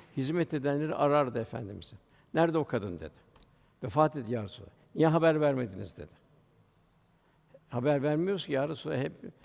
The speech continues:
yok," dedi. "O da hizmet eden bir hanımdı," dedi. O mescidin kumlarını yıkardı, sererdi. Hizmet edenleri çok severdi. Çünkü hizmet bir Müslümanın tabiatı asliyesidir.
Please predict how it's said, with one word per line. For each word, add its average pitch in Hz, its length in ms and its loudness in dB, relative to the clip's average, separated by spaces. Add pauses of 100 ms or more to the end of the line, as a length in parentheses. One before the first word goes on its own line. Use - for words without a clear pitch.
(180)
yok," 147 260 -2
dedi. 127 320 -2 (480)
"O 127 160 -2
da 131 40 -2
hizmet 131 340 -2
eden 131 200 -4
bir 120 40 -6
hanımdı," 123 440 -8
dedi. - 240 -20 (680)
O - 100 -6
mescidin 139 360 0
kumlarını 131 460 -2
yıkardı, 131 640 -6 (280)
sererdi. 127 580 -8 (920)
Hizmet 156 360 0
edenleri 143 320 0
çok 143 220 -6
severdi. 110 420 -8 (760)
Çünkü 127 220 -4
hizmet 160 420 -2
bir 139 100 0
Müslümanın 135 460 -2
tabiatı 131 480 -4
asliyesidir. - 680 -12